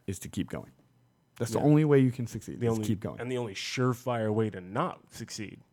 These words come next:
Speaker 2: is to quit.
Speaker 1: Right. Right. It's like when people ask me, "Oh, if I keep going, I'll succeed." I'm like, "Well, probably." Like,
Speaker 2: <laughs>
Speaker 1: or
Speaker 2: Yeah.
Speaker 1: you won't know you didn't.
Speaker 2: Yeah.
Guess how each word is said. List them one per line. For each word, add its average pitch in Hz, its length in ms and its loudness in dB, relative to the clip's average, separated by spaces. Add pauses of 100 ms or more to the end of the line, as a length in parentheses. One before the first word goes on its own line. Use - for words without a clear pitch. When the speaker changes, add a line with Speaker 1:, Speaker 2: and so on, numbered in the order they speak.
Speaker 2:
is 110 120 -8
to - 80 -14
quit. 98 200 -12 (220)
Speaker 1:
Right. 135 160 4 (680)
Right. 127 160 8
It's 117 120 2
like 139 160 8
when 135 200 6
people 135 240 10
ask 123 160 8
me, - 80 -6
"Oh, 139 140 8
if 113 120 2
I 113 60 4
keep 117 180 2
going, 123 220 6
I'll 104 100 2
succeed." 131 420 2 (540)
I'm - 60 -2
like, 69 180 0 (120)
"Well, 87 120 -6 (1300)
probably." 123 460 6 (100)
Like, 135 200 6 (140)
Speaker 2:
<laughs> - 140 -10
Speaker 1:
or 147 420 12
Speaker 2:
Yeah. 135 120 0
Speaker 1:
you 147 180 8
won't 151 200 10
know 147 100 10
you 131 160 6
didn't. 143 280 2
Speaker 2:
Yeah. 147 120 2